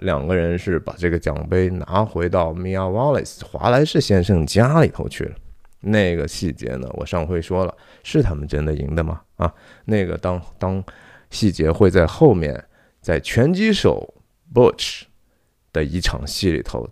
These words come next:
得到揭晓哈。继续跟，跟我的这个系列，这个梦露的演员当然选的真的特别像梦露，然后一，一颦一笑，然后他这个都是带着梦露。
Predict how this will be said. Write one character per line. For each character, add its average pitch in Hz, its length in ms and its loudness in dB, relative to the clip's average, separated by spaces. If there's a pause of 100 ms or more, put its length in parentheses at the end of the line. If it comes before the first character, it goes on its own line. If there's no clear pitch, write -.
得 80 160 -2
到 87 180 2
揭 110 240 0
晓 - 160 0
哈。 87 240 -6 (180)
继 - 160 -10
续 85 300 -4
跟， 90 260 0
跟 95 240 2
我 73 120 0
的 67 100 -6
这 92 100 0
个 87 80 0
系 101 180 -2
列， 92 220 0 (1900)
这 123 140 4
个 120 40 8
梦 165 300 6
露 147 160 6
的 101 100 4
演 78 200 4
员 82 120 4
当 95 140 6
然 101 100 8
选 82 220 0
的 82 60 -2
真 170 240 4
的 185 100 4
特 - 180 2
别 85 120 2
像 87 260 0
梦 95 220 4
露， 87 120 4
然 85 200 4
后 107 160 0
一， 131 160 -2
一 123 180 0
颦 90 240 -2
一 92 140 0
笑， 92 280 0
然 80 120 -4
后 85 180 -4
他 80 160 -4 (100)
这 92 140 -4
个 85 180 -4 (200)
都 87 120 0
是 85 240 -4 (200)
带 87 240 4
着 80 140 -2
梦 85 300 -2
露。 85 160 -2